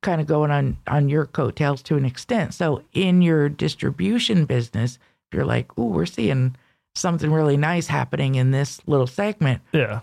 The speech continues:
Speaker 1: Are, are you out there telling the world or having, you know, having, um, that w-, it wouldn't really be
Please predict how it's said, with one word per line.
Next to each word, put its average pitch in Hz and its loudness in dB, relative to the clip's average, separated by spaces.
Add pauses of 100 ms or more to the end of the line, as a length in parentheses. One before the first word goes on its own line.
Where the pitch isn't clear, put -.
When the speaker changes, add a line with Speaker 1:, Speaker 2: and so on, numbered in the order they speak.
(220)
Speaker 1:
Are, - -10
are 170 2
you 170 4
out 151 -2
there 127 0
telling 139 0
the 156 -2
world 131 2
or 107 0
having, 127 0
you 156 0
know, 117 2 (460)
having, 123 0
um, 110 2 (760)
that 123 0
w-, 123 -4
it 160 -2
wouldn't 170 0
really 135 2
be 127 0